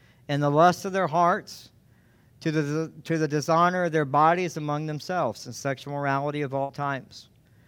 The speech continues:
who exchanged the truth of God for the lie and worshipped and served the creature rather than the creator." That is Gaiism.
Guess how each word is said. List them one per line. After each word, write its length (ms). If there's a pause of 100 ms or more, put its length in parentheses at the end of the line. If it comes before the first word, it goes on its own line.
(300)
who 120
exchanged 640
the 100
truth 340
of 120
God 340
for 160
the 100
lie 360
and 200
worshipped 500
and 160
served 400
the 80
creature 640 (340)
rather 300
than 240
the 80
creator." 720
That 220
is 120
Gaiism. 600